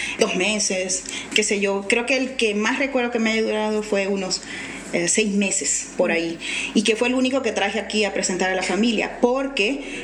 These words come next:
empecé a andar con él cuando mi papá falleció. Entonces era como que la figura de mi papá era muy, muy fuerte para mí, y que yo sabía que a él no le iba a gustar nadie, pero como ya había fallecido,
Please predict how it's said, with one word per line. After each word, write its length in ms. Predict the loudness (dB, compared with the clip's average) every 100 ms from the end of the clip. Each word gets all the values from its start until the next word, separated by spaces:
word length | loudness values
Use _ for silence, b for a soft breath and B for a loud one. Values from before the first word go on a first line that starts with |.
| B 0
empecé 380 | 0 0 0 0
a 40 |
andar 180 | 0 0
con 160 | 0
él 140 | 0 -2 0
cuando 380 | 0 2 0 0
mi 140 | 0
papá 260 | -2 -2 -2
falleció. 560 | -2 0 0 2 0 -2 -8 -12 -4
Entonces 400 | 0 0 0 0
era 200 | 0 0
como 220 | 0 0
que 100 | 0
la 80 | -2
figura 300 | 0 0 0
de 60 | 0
mi 100 | 0
papá 380 | -2 -2 -4
era 180 | -2 -2
muy, 240 | -2 -2 0
muy 160 | 0
fuerte 400 | 2 2 2 0
para 220 | 0 2 2
mí, 260 | 2 0 -2 B B
y 80 | 2
que 140 | 2
yo 120 | 2
sabía 360 | 0 0 0 0
que 180 | 0 0
a 40 |
él 160 | 0 0
no 80 |
le 60 | 2
iba 80 | 2
a 40 |
gustar 320 | 0 0 0 2
nadie, 360 | 2 2 0 0
pero 220 | -2 0
como 240 | -2 0
ya 220 | 2 2
había 240 | 2 0 0
fallecido, 640 | 2 2 0 0 0 0